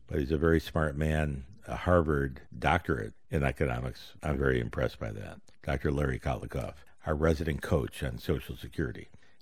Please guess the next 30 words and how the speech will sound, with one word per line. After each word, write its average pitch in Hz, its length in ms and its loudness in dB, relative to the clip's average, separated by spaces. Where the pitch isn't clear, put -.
And 85 140 -2
then 92 120 2
we 92 120 4
use 85 320 4
our 71 580 -2
coaches 80 800 0
like 65 340 -4
Tom 69 280 0
Hegna, 95 480 2
and 65 640 -6
we 76 120 2
have 67 200 0
two 101 140 2
or 85 80 4
three 78 280 2
other 76 440 2
coaches 107 460 0
in 82 120 2
there 80 280 2
that 73 180 -2
help 82 240 2
us 80 160 2
build 80 340 2
lifetime 78 420 2
income 76 320 0
plans 80 400 -2
that 69 180 -4
you 104 160 2
cannot 85 460 -2
outlive 87 500 -4